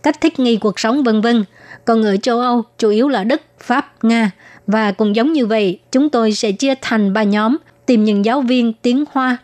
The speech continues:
từng đi dạy tại các nước này hoặc là trợ lý giáo viên Hoa ngữ để chia sẻ một số kinh nghiệm.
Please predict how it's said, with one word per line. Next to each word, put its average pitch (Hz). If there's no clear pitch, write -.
từng 202
đi 214
dạy 196
tại 208
các 262
nước 294
này 220
hoặc -
là 220
trợ 214
lý 214
giáo 269
viên 233
Hoa 226
ngữ 208
để 214
chia 277
sẻ 196
một 214
số 240
kinh 226
nghiệm. 214